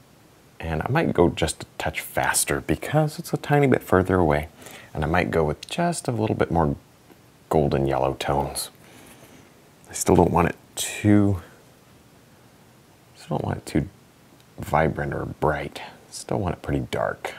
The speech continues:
There. Good. <laughs> This is fun.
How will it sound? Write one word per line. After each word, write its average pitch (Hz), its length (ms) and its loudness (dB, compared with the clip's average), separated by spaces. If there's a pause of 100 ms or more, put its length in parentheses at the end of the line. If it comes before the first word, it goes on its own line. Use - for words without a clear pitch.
(1800)
There. - 260 -16 (640)
Good. - 360 2
<laughs> - 60 -20 (180)
This 98 380 2
is 69 120 -4
fun. 69 220 0